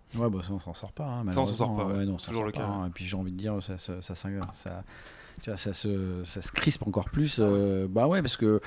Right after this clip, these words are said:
Speaker 1: il y a, il y a eu, euh, le mouvement metoo, l'affaire Weinstein, et, euh, l'air de rien, la li-, euh, la, la parole libérée, ça amène ce fameux, euh,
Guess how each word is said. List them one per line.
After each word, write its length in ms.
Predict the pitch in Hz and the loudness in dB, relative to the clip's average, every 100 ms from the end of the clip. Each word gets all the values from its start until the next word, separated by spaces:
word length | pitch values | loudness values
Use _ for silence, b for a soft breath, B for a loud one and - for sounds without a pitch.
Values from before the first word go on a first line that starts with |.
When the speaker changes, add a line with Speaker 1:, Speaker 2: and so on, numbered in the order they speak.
| B B B | B B B
Speaker 1:
il 40 | 107 | 6
y 20 | |
a, 40 | 110 | 8
il 60 | |
y 40 | 113 | 10
a 40 | |
eu, 180 | 120 127 | 10 12
euh, 140 | 113 107 | 10 8
le 40 | |
mouvement 260 | 110 107 117 | 6 6 8
metoo, 260 | 117 110 123 | 6 4 2
l'affaire 260 | 104 104 | 2 0
Weinstein, 460 | 101 104 - 143 143 | 0 0 2 2 4
et, 180 | 107 104 | 6 4
euh, 920 | 98 95 95 92 92 95 95 92 92 | 4 2 0 -2 -2 -2 -4 -4 -2
l'air 200 | 98 104 | 0 2
de 60 | 104 | 2
rien, 320 | 113 131 131 | 4 4 4
la 80 | 107 | 4
li-, 140 | 101 101 | 4 2
euh, 460 | 101 95 98 98 | 0 0 -2 -2
la, 220 | 101 95 98 | -2 0 0
la 100 | 95 | 0
parole 260 | 98 110 | 2 4
libérée, 520 | 110 113 117 120 143 143 | 6 10 10 10 6 4
ça 140 | 101 | 2
amène 300 | 101 107 98 | 2 2 0
ce 140 | - | -2
fameux, 260 | 101 107 110 | -2 0 2
euh, 220 | 107 98 | 2 0